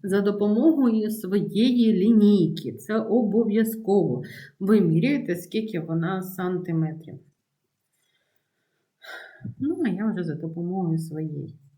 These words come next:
Звичайно, що у нас, скоріше всього, це як завжди, не буде співпадати. Можливо, а може буде співпадати, але зараз побачимо.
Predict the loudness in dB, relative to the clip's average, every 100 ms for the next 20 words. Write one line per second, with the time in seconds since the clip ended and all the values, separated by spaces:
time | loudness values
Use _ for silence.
0 | _ _ -10 -8 -4 -2 0 0 -2 -6
1 | -4 -4 -8 -10 -4 -4 -4 -10 -10 -10
2 | -8 -8 -10 -12 _ _ _ _ _ _
3 | _ -14 -12 -8 -8 -6 0 0 0 -6
4 | -20 _ -20 -20 _ 0 2 2 0 -4
5 | -10 -8 -8 -6 -2 2 2 2 -4 -4
6 | -14 _ _ _ _ _ -6 -2 0 2
7 | 2 0 -4 -12 -6 -2 -2 -2 -8 -8
8 | -6 -6 -10 -12 -12 -8 -8 -4 -4 -4
9 | -6 -4 -6 -6 -6 -6 -10 -12 -14 -10
10 | -10 -12 -14 -14 -16